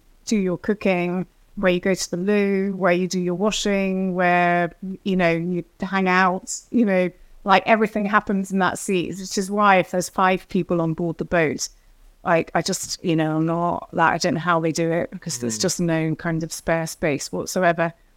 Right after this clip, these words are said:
Speaker 1: So you, you, you just have this kind of tiny, I don't know, was it twenty-eight foot or something? But you do, you just have this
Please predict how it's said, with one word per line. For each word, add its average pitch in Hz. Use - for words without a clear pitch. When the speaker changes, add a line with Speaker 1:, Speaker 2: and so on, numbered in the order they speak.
Speaker 1:
So 233
you, 247
you, 233
you 240
just 262
have 214
this 214
kind 214
of 208
tiny, 214
I 196
don't 196
know, 180
was 190
it -
twenty-eight 196
foot 190
or 196
something? 190
But 190
you 220
do, 220
you 220
just -
have 214
this -